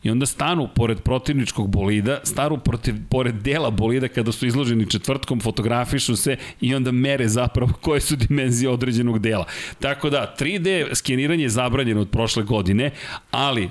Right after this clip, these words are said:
uvek će biti domišljati timovi Formule jedan. Inače, zahtevala je fia od Aston Martina da dokaže da nisu kopirali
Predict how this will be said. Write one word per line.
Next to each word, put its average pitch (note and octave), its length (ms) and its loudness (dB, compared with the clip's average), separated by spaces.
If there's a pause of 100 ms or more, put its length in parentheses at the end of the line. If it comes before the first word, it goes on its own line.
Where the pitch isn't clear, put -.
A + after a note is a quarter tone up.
uvek D#3+ 280 2
će C3+ 120 0
biti C3 260 -2
domišljati A#2+ 500 0
timovi A#2 360 2
Formule A#2+ 380 0
jedan. E3 100 0 (320)
Inače, C#3+ 480 0 (340)
zahtevala D3 580 0
je A#2 80 0
fia B2 420 -2 (180)
od G#2 340 0 (680)
Aston C3+ 360 0
Martina A#2 380 2
da F#2+ 100 0
dokaže A#2+ 680 0
da G2 220 -2
nisu A#2 340 2
kopirali A2 840 0